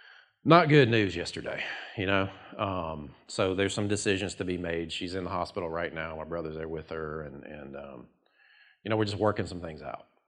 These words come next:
It happens, right? <clears throat> All of us have lost loved ones, and it's, it's very difficult.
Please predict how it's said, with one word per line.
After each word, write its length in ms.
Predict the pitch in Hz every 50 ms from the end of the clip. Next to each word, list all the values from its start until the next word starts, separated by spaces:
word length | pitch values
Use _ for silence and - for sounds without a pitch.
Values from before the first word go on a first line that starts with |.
| _ _ _ _ _ _ -
It 180 | - - - -
happens, 560 | - - - - - 50 50 - - - - - -
right? 240 | 67 76 73 69 - _ _ _ _ _ - - _ _ _ -
<clears throat> 320 | - 135 107 90 - -
All 220 | 98 104 113 110
of 80 | 104 92
us 160 | 98 92 -
have 140 | - 87 82
lost 360 | 87 87 85 85 80 - - - - - -
loved 300 | 104 104 104 104 95 95
ones, 480 | 104 98 98 95 95 92 92 92 85 -
and 240 | - 82 90 85 85
it's, 240 | 80 - - - -
it's 200 | 92 92 - -
very 300 | - 82 92 90 87 80
difficult. 480 | 76 78 78 - - - 67 55 50